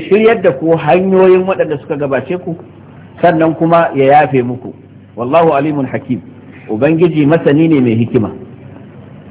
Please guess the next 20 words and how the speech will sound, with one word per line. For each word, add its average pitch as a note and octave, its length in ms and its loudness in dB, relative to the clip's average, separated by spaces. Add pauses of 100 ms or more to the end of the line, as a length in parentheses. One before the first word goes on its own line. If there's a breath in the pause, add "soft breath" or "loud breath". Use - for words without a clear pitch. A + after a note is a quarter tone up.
(120)
"Wallahu E3 500 4
yuridu E3 400 4
an D3+ 160 0
yubayyin-, B2+ 400 0
wallahu E3 380 2
yuridu E3+ 220 2
an E3 120 2
yatuba C#3 400 0
alaykum." A#2+ 320 -6 (220)
Ubangiji E3+ 680 -2
yana, F3+ 220 4
"Yuridu D#3+ 340 0
Allahu E3+ 240 0
an F3+ 160 0
yatuba C#3+ 380 -2
alaykum." A#2+ 360 -4
Ubangiji E3+ 400 -2
yana F3+ 260 2
son E3 180 -2
ya C#3+ 80 0